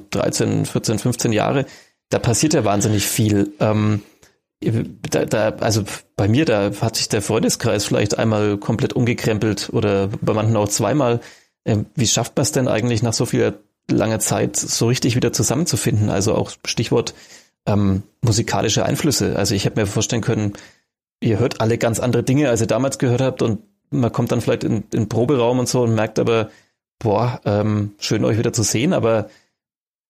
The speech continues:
das passt nicht mehr so richtig, ähm, weil ich höre jetzt, keine Ahnung, Klassik und der andere hört, weiß ich nicht was. Ähm, ha-,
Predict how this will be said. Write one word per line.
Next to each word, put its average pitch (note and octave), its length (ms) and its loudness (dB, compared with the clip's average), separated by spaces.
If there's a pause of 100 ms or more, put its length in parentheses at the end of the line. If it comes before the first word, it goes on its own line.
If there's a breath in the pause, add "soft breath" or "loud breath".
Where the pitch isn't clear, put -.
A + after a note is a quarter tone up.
(180)
das G#2+ 200 -2
passt - 640 -6
nicht F3+ 160 4
mehr C#3 120 4
so A#2+ 120 0
richtig, G#2+ 520 -2
ähm, G#2+ 260 0
weil G2+ 180 2
ich G2+ 160 -2
höre G#2 100 2
jetzt, - 540 -2 (220)
keine G2+ 240 -2
Ahnung, A2+ 320 0 (240)
Klassik - 560 -2
und - 200 -2
der A2+ 120 2
andere A#2+ 260 2
hört, G#2 420 0 (160)
weiß G#2 160 0
ich A#2+ 60 2
nicht G2 160 0
was. F#2+ 240 0 (400 soft breath)
Ähm, G2+ 380 0 (720)
ha-, - 180 -2